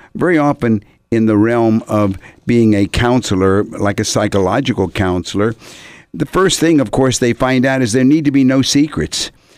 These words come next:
For the process to work, couples should be willing to openly discuss their spending habits, their assets, their liabilities, their financial goals.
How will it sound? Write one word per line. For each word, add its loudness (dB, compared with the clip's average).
For -2
the -2
process 0
to 0
work, 0
couples 0
should -2
be 2
willing 4
to -2
openly 2
discuss -2
their 0
spending 0
habits, -4
their -2
assets, -2
their 0
liabilities, 0
their 0
financial -2
goals. 0